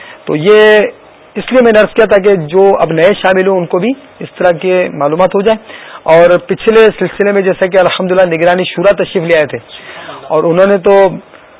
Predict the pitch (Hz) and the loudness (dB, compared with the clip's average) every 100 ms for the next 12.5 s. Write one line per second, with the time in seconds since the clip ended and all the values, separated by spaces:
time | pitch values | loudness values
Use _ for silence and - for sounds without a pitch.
0 | - 151 160 202 190 196 165 160 165 190 | -8 -2 0 2 4 2 2 0 0 0
1 | 190 190 190 190 185 175 190 165 165 165 | 0 0 0 -2 -2 0 0 2 2 0
2 | 196 196 196 175 170 170 151 156 185 156 | -2 -2 -2 -2 -2 -2 -2 -2 0 2
3 | 185 185 147 - 175 - 190 165 - 123 | 2 2 -2 -2 -2 2 0 0 -6 -10
4 | - - - 190 208 - 202 214 220 156 | -12 -12 -6 -2 0 0 0 0 -2 0
5 | 170 165 208 190 175 185 208 190 175 170 | -4 0 0 2 0 0 0 -2 0 2
6 | 190 202 202 180 185 196 220 202 190 185 | 0 2 0 0 0 2 2 2 0 0
7 | 180 143 131 - - - - - - 151 | 0 0 -2 -8 -20 -20 -20 -20 -14 -2
8 | 160 180 180 185 202 202 185 196 202 208 | 2 2 2 0 2 0 2 -2 -2 2
9 | 214 220 214 - - - 151 151 185 190 | 2 2 -2 -10 -20 -14 -2 2 2 2
10 | 185 190 190 185 175 - 185 - _ _ | 0 0 0 -2 -2 -2 -6 -6 _ _
11 | _ - 160 165 165 180 175 240 196 185 | _ -14 -8 -4 -2 -2 0 -2 0 -2
12 | 180 208 208 208 - | -2 -2 0 0 -2